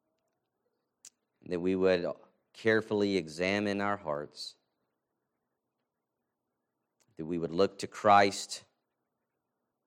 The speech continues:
for salvation, for redemption, for sanctification.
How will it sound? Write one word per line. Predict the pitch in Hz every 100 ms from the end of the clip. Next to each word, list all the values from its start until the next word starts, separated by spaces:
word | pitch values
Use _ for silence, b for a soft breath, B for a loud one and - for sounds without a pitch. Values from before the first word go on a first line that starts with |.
| _
for | -
salvation, | - 85 80 95 98 - 90 90
for | -
redemption, | 80 78 90 92 90 92 85 85 - _ _ _ _ _ _ _ _ _ _
for | -
sanctification. | 71 - 101 95 - 87 - 78 - 73